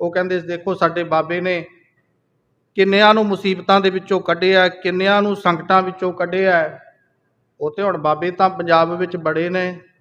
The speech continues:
ਸਾਰੇ ਭੋਰਿਆਂ 'ਚ ਕਿਉਂ ਵੜ ਬੈਠੇ ਹੋ?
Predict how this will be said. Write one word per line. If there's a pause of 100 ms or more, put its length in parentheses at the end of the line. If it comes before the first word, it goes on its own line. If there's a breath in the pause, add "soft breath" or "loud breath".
(180)
ਸਾਰੇ
ਭੋਰਿਆਂ
'ਚ
ਕਿਉਂ
ਵੜ
ਬੈਠੇ
ਹੋ?